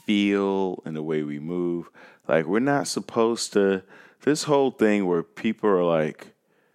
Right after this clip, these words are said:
uh, "Oh, yeah, I'm just, you know, I'm just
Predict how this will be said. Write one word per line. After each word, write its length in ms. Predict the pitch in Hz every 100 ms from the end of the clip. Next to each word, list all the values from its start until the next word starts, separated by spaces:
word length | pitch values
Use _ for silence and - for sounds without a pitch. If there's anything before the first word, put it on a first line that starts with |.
| _ _ _
uh, 420 | - 82 76 73 69 -
"Oh, 160 | 90 87
yeah, 320 | 92 90 82
I'm 140 | 87
just, 540 | 82 87 82 - - _
you 140 | - 80
know, 420 | 73 71 67 60 _ _ _ _ _ _
I'm 100 | 82
just 240 | 90 82